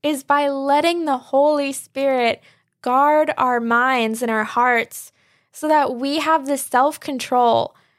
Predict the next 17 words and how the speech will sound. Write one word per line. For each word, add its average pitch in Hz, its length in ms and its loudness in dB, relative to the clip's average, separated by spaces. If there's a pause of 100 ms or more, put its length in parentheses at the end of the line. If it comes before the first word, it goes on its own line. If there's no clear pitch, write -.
(160)
and 277 160 -2
the 285 220 -4
understanding 269 1120 -2 (320)
to - 80 -6
be 262 220 -6
able 285 300 2
to 277 180 -8
take - 480 -4
our 277 120 0
thoughts - 420 0
captive, 226 600 -4 (300)
to 285 120 -2
shift 277 520 -2
them 220 420 -2 (300)
and 247 240 -2
redirect 277 680 0
them. 214 400 -2